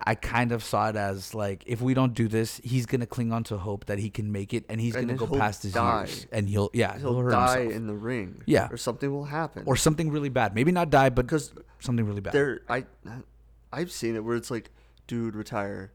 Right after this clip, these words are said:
Speaker 2: and he's just out there swinging. It's like, I, I get it. I'm, I'm happy for you, but s-, you're gonna catch a punch, and you're
Speaker 1: Yeah.
Speaker 2: not gonna get back up.
Speaker 1: Remember when we were
Speaker 2: Like,
Speaker 1: watching the Ferguson Gaethje fight, and
Speaker 2: I
Speaker 1: the
Speaker 2: think
Speaker 1: guy looked
Speaker 2: so.
Speaker 1: like a zombie,
Speaker 2: Yeah.
Speaker 1: and we're like, I,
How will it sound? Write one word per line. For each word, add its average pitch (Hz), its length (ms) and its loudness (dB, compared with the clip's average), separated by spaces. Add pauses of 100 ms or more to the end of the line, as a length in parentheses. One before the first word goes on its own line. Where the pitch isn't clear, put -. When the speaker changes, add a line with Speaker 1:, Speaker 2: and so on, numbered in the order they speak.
(140)
Speaker 2:
and 110 100 -6
he's 107 80 -8
just 107 220 -8
out 110 140 -4
there 113 120 -4
swinging. 113 320 -4
It's 107 120 -12
like, 104 140 -8 (400)
I, 107 200 -2
I 120 140 0
get 117 240 -2
it. - 180 -8 (460)
I'm, 117 380 2 (220)
I'm 120 160 -4
happy 117 280 0
for - 160 -10
you, 120 140 -2
but 107 240 -2 (960)
s-, - 180 -20
you're 131 240 0
gonna 135 200 -2
catch 123 320 -4
a 117 40 -2
punch, 110 500 -4
and 110 300 -6
you're 113 160 -2
Speaker 1:
Yeah. 117 60 -2
Speaker 2:
not 113 340 -2
gonna 117 140 -6
get 104 240 -6
back 110 240 -4
up. 101 280 -6
Speaker 1:
Remember 135 360 6
when 143 120 6
we 139 100 4
were 135 60 6
Speaker 2:
Like, 131 60 2
Speaker 1:
watching 131 380 4
the 117 140 4
Ferguson 123 640 2
Gaethje 127 340 0
fight, 156 400 2
and 120 100 0
Speaker 2:
I - 40 2
Speaker 1:
the 113 60 2
Speaker 2:
think 110 100 2
Speaker 1:
guy 113 100 6
looked 117 140 2
Speaker 2:
so. - 20 4
Speaker 1:
like 117 100 2
a 117 80 2
zombie, 127 460 0 (260)
Speaker 2:
Yeah. - 80 -4
Speaker 1:
and 117 100 2
we're 120 120 6
like, 110 160 4 (420)
I, - 80 -8